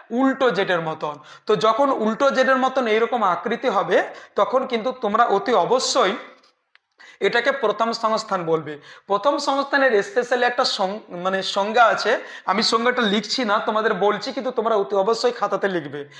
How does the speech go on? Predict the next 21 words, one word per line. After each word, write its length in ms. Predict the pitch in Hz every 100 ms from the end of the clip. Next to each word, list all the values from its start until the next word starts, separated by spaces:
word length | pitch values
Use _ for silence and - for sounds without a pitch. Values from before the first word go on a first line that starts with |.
| - -
তোমরা 200 | 220 247
কি 200 | 247 214
লিখবে? 400 | 277 262 277 339 - - - - - -
লিখবে, 340 | 214 220 190
যখন 420 | 143 226 233 302
নিরপেক্ষ 480 | 262 240 254 285 285
ন্যায় 240 | 277 277 247
হেতুপদটি 840 | 196 190 285 277 226 - 214 - - -
প্রধান 360 | 214 226 302 320
আশ্রয় 400 | 294 - 277 262
বাক্যের 360 | 254 254 311
উদ্দেশ্য 560 | 269 185 214 214 220 185
স্থানে 420 | - 165 156 147 - - -
এবং 440 | 214 269 269 180 - -
অপ্রধান 480 | 190 196 294 294 294
আশ্রয় 380 | 254 240 262 247
বাক্যের 300 | 247 247 233
বিধেয় 340 | 175 208 269
স্থানে 260 | 277 240 220
অবস্থান 500 | 190 208 214 214 214
করে, 300 | 202 196